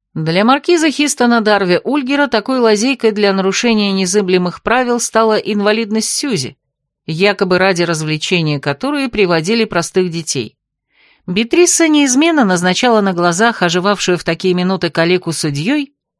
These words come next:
а деревенские подростки баловали Сьюзи с неподдельной чуткостью, принося ей то туесок лесной малины,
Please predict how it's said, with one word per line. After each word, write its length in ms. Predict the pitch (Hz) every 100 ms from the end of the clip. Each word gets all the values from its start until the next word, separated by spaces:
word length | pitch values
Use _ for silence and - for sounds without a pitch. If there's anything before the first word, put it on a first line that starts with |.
| _ -
а 120 | 160
деревенские 580 | 165 214 277 330 - 262
подростки 520 | 247 247 330 - 170
баловали 460 | 170 175 214 247 190
Сьюзи 440 | - 240 247 147
с 140 | 139
неподдельной 720 | 180 190 180 175 185 240 180 170
чуткостью, 640 | - 254 165 - - - _ _ - -
принося 420 | 190 202 202 247
ей 240 | 240 208 196
то 200 | - 247
туесок 600 | - 254 240 - 285 208
лесной 360 | 156 - 160
малины, 560 | 160 156 165 240 233